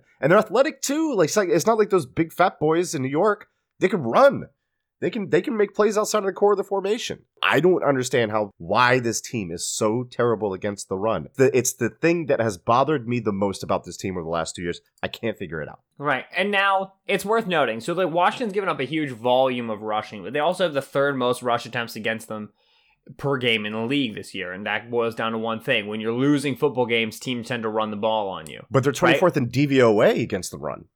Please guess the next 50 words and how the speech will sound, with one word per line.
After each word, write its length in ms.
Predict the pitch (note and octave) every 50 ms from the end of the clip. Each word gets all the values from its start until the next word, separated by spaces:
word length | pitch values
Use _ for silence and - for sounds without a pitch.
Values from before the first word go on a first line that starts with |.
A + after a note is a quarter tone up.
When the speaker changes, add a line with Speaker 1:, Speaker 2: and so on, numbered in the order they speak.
| _ _ -
Speaker 1:
<laughs> 220 | D3+ - - -
Speaker 2:
Twenty-fourth 340 | - C#3+ D3+ D3+ F3 F3+ D#3
D 80 | D#3+ D#3+
V 100 | D3+ E3+
O 60 | E3
A 100 | D#3 D#3
against 220 | D3+ D#3 D3+ -
the 80 | - C#3+
run. 140 | C#3+ C#3 C#3
They're 80 | C3+ B2
twenty-second 580 | - D3+ D3 D3 D3 C3+ - D#3+ D3 - E3
in 80 | D3+ D3
yards 220 | C3+ C3+ C3+ C3 -
per 120 | - D3
attempt 260 | C3+ D#3 D3 C#3+ C#3
allowed. 260 | A#2+ G2+ F#2+ F2+ - - _ _
Speaker 1:
Right. 260 | - G#3+ A#3 A2 D2+ - _ _ _ _ _ _
Speaker 2:
It's 120 | - -
not 120 | G3 G#3
a 40 | G#3+
good 100 | G3+ F#3+
run 120 | G#3+ B3+ C#4
defense. 440 | D#4 - - - - - _ _ _ _ _ _ _
Speaker 1:
I 60 | -
don't 140 | - G#3+ F#3+
know. 60 | F#3+
Speaker 2:
And, 120 | G3 G3 F#3
and, 180 | F#3 F#3+ F#3+
like, 180 | F#3+ F#3+ F3+ - - -
I 140 | - G3+ A#3
literally, 340 | A#3 A3 A#3 B3+ C4+ B3+ A3
like, 300 | G3 F3+ E3+ - - - _
if 220 | D#3+ F3 - -
you 200 | D#3 F#3+ A#3 - -
asked 340 | D#3+ F3+ F#3+ G3+ - - -
me 140 | F#3+ F3+ E3
why, 420 | D#3 E3+ D#3+ D3 B2+ G#2+ G2 G#2+
my 160 | A#2+ C3 C#3+
answer 260 | D3 E3 E3+ D#3+ -
would 120 | F3 D#3+ D3
be 380 | D#3 D3+ D3+ C#3+ C#3 C#3 _ _ _ _ _ _ _ _ _ _ _ -
sometimes 360 | - F#3 F#3 F#3 F3+ F3 E3
they 60 | F#3+
miss 140 | F3 E3+ E3
tackles. 400 | - G3+ G#3 G#3 B2 - - - _ _ -
Like, 140 | G3 A3 F#3+
it's 100 | G#3+ A3
like 200 | A3+ A3+ G3 E3
they're, 260 | E3+ G#3+ G#3+ F3+ E3 E3+
they're, 320 | A3 A3 G#3+ F3 -